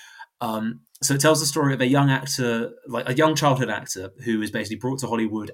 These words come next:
and career, uh, guided by his dad through getting roles and how to be a child star.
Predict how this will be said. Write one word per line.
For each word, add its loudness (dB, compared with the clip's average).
and -6
career, -2
uh, -4
guided -2
by -2
his -8
dad -4
through 0
getting 2
roles -2
and -10
how -4
to -14
be -6
a -8
child -8
star. -6